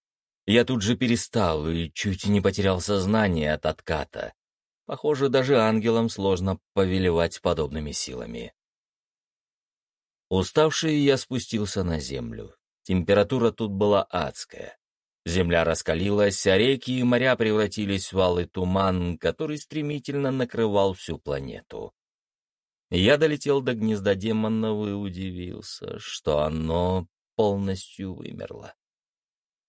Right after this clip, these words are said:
Проверил еще несколько и, наконец-то, убедился, хоть я и не истребил абсолютно всех демонов, но популяцию сократил значительно.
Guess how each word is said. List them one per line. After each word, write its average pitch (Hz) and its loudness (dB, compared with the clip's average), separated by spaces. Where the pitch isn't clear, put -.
Проверил 110 6
еще 110 4
несколько 90 2
и, 104 4
наконец-то, 127 2
убедился, 92 2
хоть - -2
я 87 2
и 92 2
не 95 2
истребил 98 0
абсолютно 92 0
всех 127 0
демонов, 151 0
но 156 -4
популяцию 143 0
сократил 101 -2
значительно. 71 -8